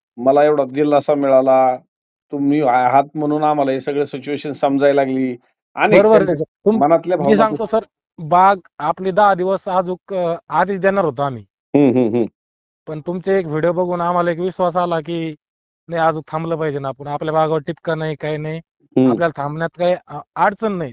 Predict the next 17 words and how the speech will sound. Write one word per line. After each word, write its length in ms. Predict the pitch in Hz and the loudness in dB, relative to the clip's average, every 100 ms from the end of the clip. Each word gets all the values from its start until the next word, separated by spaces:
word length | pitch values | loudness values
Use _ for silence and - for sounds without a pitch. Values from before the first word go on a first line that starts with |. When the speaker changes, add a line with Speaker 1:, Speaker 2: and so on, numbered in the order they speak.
| _ | _
Speaker 2:
थांबायला. 340 | 139 143 135 | -8 0 0
Speaker 1:
हम्म. 460 | 110 _ _ _ 120 | 0 _ _ _ 2
हा, 240 | 120 101 | 2 0
हा. 80 | 104 - _ _ _ _ - | -6 -6 _ _ _ _ -10
Speaker 2:
तर 100 | 156 - | -8 -2
थांबून 300 | 180 226 180 | 0 2 2
घेतलेलं 320 | 147 139 127 | 0 0 -4
असं 180 | - 123 | -6 -10
त्याला. 300 | 110 98 95 _ - | -10 -14 -16 _ -4
Speaker 1:
बर, 340 | 110 127 135 85 | 0 4 2 2
बर. 220 | 107 113 - _ _ _ _ _ _ _ _ _ _ _ _ _ | -4 -4 -6 _ _ _ _ _ _ _ _ _ _ _ _ _
Speaker 2:
तर 360 | _ _ 156 | _ _ -16
आता 360 | 139 143 151 160 | -14 -10 -6 -4
असं 280 | 147 _ - | -6 _ -4
चालू 160 | 175 | -2
आहे, 80 | 170 | -2
आता 140 | 160 | -2